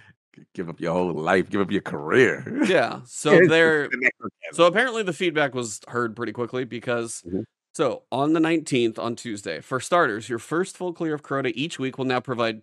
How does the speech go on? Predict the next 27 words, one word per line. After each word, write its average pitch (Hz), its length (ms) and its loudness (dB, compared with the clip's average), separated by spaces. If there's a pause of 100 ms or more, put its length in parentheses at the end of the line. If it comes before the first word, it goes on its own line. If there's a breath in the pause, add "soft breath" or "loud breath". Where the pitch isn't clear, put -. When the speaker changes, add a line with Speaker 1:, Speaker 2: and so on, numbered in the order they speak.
(120)
Speaker 2:
two 269 260 -2
guaranteed 117 460 0
essence, - 520 -8 (640)
the 123 60 -6
guaranteed 139 400 2
weekly 147 360 -2
from 131 260 -4
defeating 131 520 -4
Crota 123 600 2 (140)
and 165 380 2
an 139 140 -2
additional 131 720 -2 (560)
from 123 500 0 (220)
beating 123 240 0
the 110 80 0
raid 110 180 -4
start - 240 -6
to - 80 -16
finish. - 480 -12 (100)
Then, 147 500 0 (360 soft breath)
every 151 240 0
time 165 240 2
you 147 100 2
do 143 140 0
a 131 60 -2
full 202 320 -4
clear, 113 420 -4